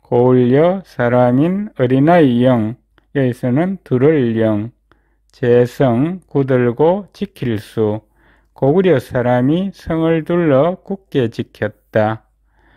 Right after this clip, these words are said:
무이 양도 불개하여 호반무 서이 양식량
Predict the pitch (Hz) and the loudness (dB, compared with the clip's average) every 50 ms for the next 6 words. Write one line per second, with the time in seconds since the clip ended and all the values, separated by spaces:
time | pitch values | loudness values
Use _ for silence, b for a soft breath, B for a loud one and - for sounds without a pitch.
0 | _ _ _ _ _ _ _ 143 147 160 175 185 185 175 170 160 151 147 139 123 | _ _ _ _ _ _ _ 2 2 4 4 4 4 4 4 4 4 4 2 0
1 | 147 170 175 180 180 175 160 139 123 120 123 127 131 135 139 147 165 156 135 123 | -2 -2 -2 -2 0 0 2 2 2 2 0 0 0 0 2 4 4 4 4 4
2 | 117 113 - - 147 151 151 156 156 147 151 151 143 131 123 120 110 - - 156 | 2 2 -2 -4 -4 -2 -2 -4 -4 -2 0 0 2 2 0 -2 -2 -4 -2 0
3 | 151 147 123 101 95 101 - _ _ _ _ _ _ _ _ _ _ _ _ _ | 2 2 2 0 -2 -4 -8 _ _ _ _ _ _ _ _ _ _ _ _ _
4 | _ _ _ _ _ _ _ _ _ _ _ 143 131 127 135 135 131 127 131 131 | _ _ _ _ _ _ _ _ _ _ _ -4 -2 0 0 0 0 0 0 0
5 | 143 165 190 214 214 196 _ _ - - - 135 135 131 135 139 165 196 220 220 | 0 -2 -2 -4 -6 -12 _ _ -20 -8 -4 0 0 2 2 2 0 -2 -4 -6
6 | _ _ _ _ _ _ _ _ _ _ _ _ _ _ _ _ - 123 120 123 | _ _ _ _ _ _ _ _ _ _ _ _ _ _ _ _ -2 -2 0 0
7 | 127 123 123 - - 156 143 135 131 127 131 139 151 175 196 220 208 | 0 -2 -2 -2 0 2 2 4 4 4 4 4 2 2 -2 -4 -10